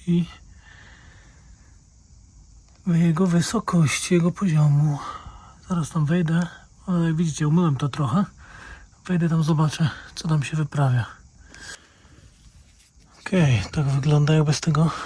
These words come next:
czujnika właśnie leciało. Ale jeszcze to obmyję porządnie.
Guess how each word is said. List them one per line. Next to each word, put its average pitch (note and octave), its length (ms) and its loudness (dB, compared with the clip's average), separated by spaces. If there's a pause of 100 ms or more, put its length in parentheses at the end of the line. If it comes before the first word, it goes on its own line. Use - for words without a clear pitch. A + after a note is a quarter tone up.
(360)
czujnika F3 440 0
właśnie C3+ 320 0
leciało. C#3 500 0 (760)
Ale E3+ 100 2
jeszcze D#3+ 220 -2
to G3+ 140 -2
obmyję E3+ 340 2
porządnie. C#3 520 2